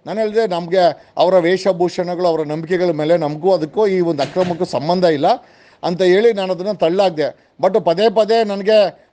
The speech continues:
ಆ, ಆ ಒಂದು ಎಕ್ಸ್ ಸಿ ಎಂ ನ ಕೇಸನ್ನ ಕೈ ಬಿಡಿ ಅಂತ ಒಂದಷ್ಟು ಫೋನ್ ಕಾಲ್ಸ್ ಬರ್ತಾನೆ ಇದೆ. Most of them are coming from ಕೆನಡಾ, ಸಿಂಗಾಪುರು, ಆ, ಮತ್ತೆ I think ಜರ್ಮನಿ, ಜರ್ಮನಿಯಿಂದ ಬರ್ತಾ ಇದೆ.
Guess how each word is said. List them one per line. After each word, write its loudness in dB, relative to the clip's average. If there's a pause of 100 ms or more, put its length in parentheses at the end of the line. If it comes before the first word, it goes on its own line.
ಆ, 2 (560)
ಆ 2
ಒಂದು 0
ಎಕ್ಸ್ -4
ಸಿ -8
ಎಂ -2
ನ -6 (140)
ಕೇಸನ್ನ -2
ಕೈ 2
ಬಿಡಿ 2
ಅಂತ -2 (480)
ಒಂದಷ್ಟು -4
ಫೋನ್ -4
ಕಾಲ್ಸ್ 0 (120)
ಬರ್ತಾನೆ 0
ಇದೆ. -4 (100)
Most 2
of 2
them 0
are -2
coming -2
from -4
ಕೆನಡಾ, 0 (260)
ಸಿಂಗಾಪುರು, 0 (260)
ಆ, -4
ಮತ್ತೆ -4 (580)
I -4
think -8
ಜರ್ಮನಿ, -2
ಜರ್ಮನಿಯಿಂದ 0
ಬರ್ತಾ 2
ಇದೆ. 0